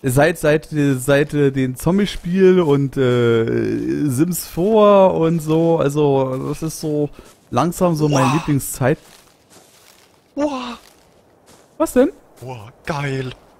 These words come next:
Speaker 1: War da ein
Speaker 2: Sachen,
Speaker 1: Kekse
Speaker 2: wo ich
Speaker 1: drinne?
Speaker 2: nicht, nee, das sind Sachen, wo ich nicht bauen muss. Ha, geil.
Speaker 1: Was denn?
Speaker 2: Alles, alles Woodzeug.
Speaker 1: Alles Woodzeug.
Speaker 2: Alles Woodzeug.
Speaker 1: Na.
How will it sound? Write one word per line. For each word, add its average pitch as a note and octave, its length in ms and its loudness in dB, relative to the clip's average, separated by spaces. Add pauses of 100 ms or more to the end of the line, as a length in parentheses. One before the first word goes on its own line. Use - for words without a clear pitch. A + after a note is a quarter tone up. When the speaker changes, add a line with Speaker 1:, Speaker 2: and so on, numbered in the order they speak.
(760)
Speaker 1:
War D#3+ 120 2
da F#3 60 4
ein F#3+ 120 0
Speaker 2:
Sachen, C4+ 140 2
Speaker 1:
Kekse - 260 -4
Speaker 2:
wo D3+ 80 -2
ich D#3+ 80 0
Speaker 1:
drinne? C#4+ 120 -2
Speaker 2:
nicht, C#3 120 -20 (760)
nee, G#2+ 340 -14 (140)
das C#3 100 -18
sind C3 100 -20
Sachen, C#3+ 320 -10
wo C3 100 -12
ich C3 160 -10
nicht C#3+ 260 -12
bauen C3 300 -10
muss. G#2+ 260 -16 (180)
Ha, D#3+ 360 -4
geil. G#2+ 320 -6 (200)
Speaker 1:
Was F#3+ 240 -2
denn? E3+ 300 2 (140)
Speaker 2:
Alles, D#3 540 -12
alles C#3+ 500 -8
Woodzeug. F#2+ 720 -10 (300)
Speaker 1:
Alles F3+ 320 0
Woodzeug. A#2+ 580 -4 (760)
Speaker 2:
Alles C3 440 -8
Woodzeug. G#2 500 -12 (240)
Speaker 1:
Na. B2+ 280 0